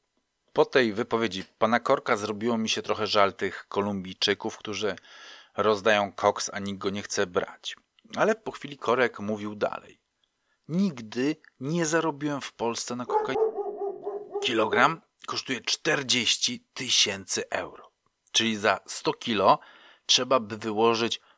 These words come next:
cztery miliony euro. Kto by to ode mnie kupił?" Zna pani ludzi w przestępczej strefie oczywiście, którzy mają takie pieniądze? Bo ja nie znam.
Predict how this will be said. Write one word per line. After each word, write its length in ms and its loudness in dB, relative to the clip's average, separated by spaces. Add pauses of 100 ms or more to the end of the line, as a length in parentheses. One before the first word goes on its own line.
(160)
cztery 600 2
miliony 640 0
euro. 340 -8 (500)
Kto 240 4
by 120 -2
to 160 -2
ode 180 -2
mnie 140 -10
kupił?" 400 -16 (480)
Zna 320 0
pani 260 0
ludzi 260 -4
w 80 -10
przestępczej 680 -2
strefie 500 -2
oczywiście, 480 0 (400)
którzy 260 0
mają 480 2
takie 280 -8
pieniądze? 540 -10
Bo 320 -8
ja 180 2
nie 220 -10
znam. 280 -16